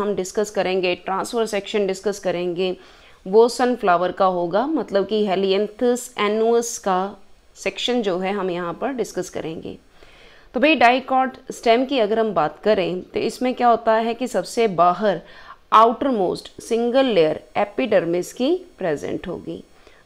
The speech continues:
तो सबसे बाहर आउटरमोस्ट सिंगल लेयर एपिडर्मिस का प्रेजेंट है और एपिडर्मिस में हेयर्स का प्रेजेंस जो है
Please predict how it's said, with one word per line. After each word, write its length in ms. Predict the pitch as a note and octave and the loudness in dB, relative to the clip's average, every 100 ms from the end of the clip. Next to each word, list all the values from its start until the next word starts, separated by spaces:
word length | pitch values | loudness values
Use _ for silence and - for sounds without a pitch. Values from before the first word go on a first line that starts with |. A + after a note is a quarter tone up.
| - | -6
तो 60 | |
सबसे 300 | A3 A#3+ - | -2 0 0
बाहर 480 | A#3+ G3+ G3+ A3 E4+ - | 2 2 2 -2 -4 0
आउटरमोस्ट 560 | G#3 G3 A3 A3 A3 A3 | 0 0 0 0 0 0
सिंगल 280 | G#3 G#3+ G#3 | 0 0 2
लेयर 180 | F#3+ | 2
एपिडर्मिस 500 | F#3 G3 G3 F#3 F#3+ | 2 2 0 0 -4
का 100 | G3 | -4
प्रेजेंट 480 | G3+ F#3+ F3+ G#3 G#3+ | -2 -2 0 -2 -2
है 200 | A#3 E4+ - - - - - | -2 -4 -8 -20 -20 -8 4
और 240 | A#3 A3+ - | 4 6 0
एपिडर्मिस 800 | A3+ D4 A#3+ G#3+ G3+ G#3+ A3 - | 0 0 0 0 2 0 0 -2
में 320 | F#3 F#3 F#3+ - - _ - | -2 -2 -4 -12 -20 _ -2
हेयर्स 400 | A#3 C4 C#4+ B3+ | 2 2 0 -2
का 300 | - F#3 F3+ - - | 2 4 2 -4 -6
प्रेजेंस 480 | G3 G3 B3 C4 - | -4 0 0 0 -2
जो 160 | G3+ E3+ | -2 0
है 320 | F#3+ F3+ F3+ | 0 -2 -2